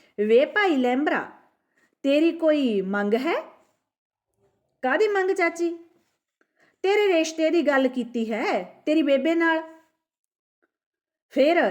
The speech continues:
ਇਸੇ ਤੋਂ ਹੀ ਮੰਗ ਪੁੱਛ ਲੈਣੀ ਸੀ ਚਾਚੀ।" ਉਹ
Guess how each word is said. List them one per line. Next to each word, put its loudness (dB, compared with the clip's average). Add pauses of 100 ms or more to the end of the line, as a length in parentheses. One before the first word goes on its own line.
ਇਸੇ 2
ਤੋਂ 0
ਹੀ -2
ਮੰਗ 2
ਪੁੱਛ -6
ਲੈਣੀ 0
ਸੀ -4
ਚਾਚੀ।" -4 (920)
ਉਹ 2